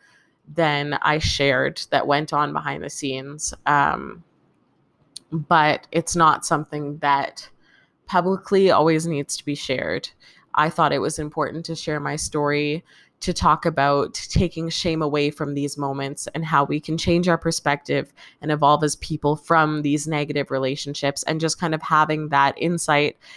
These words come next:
into why you did certain things and how you can move forward in the future. Um, it was a really difficult episode to record for me. You can hear it in my voice. Um,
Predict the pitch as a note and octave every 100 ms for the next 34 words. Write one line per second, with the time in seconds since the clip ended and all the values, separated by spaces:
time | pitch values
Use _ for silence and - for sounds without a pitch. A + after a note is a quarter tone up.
0 | - D#3+ D#3 - D#3 C#3+ C#3 D3+ C#3+ D3
1 | D3 C#3+ C3+ C3 C3 E3 D3 - C3 G2
2 | D#3 C#3 D3+ D3+ - - _ - - -
3 | D3+ E3 C#3+ C#3 C#3+ - D3+ C#3 C#3 -
4 | E3+ E3 - F3+ E3 D3+ C#3+ D#3 - _
5 | - D3+ D3 - C#3 - E2+ E2 - -
6 | - - - C#3+ C3 C3 - F3+ F3+ F3
7 | E3 F3+ F3+ F3+ F3 - - D3+ - C3+
8 | - D3 - C3 B2 - C3+ C#3 C#3 D#3+
9 | - - _ - D3 C#3+ C#3 C#3 C#3+ D#3
10 | C#3+ D3 D#3+ D3+ C#3+ - C3+ C3+ D3+ E3
11 | F3 F#3 - - - - - - - D3
12 | C#3+ C#3 -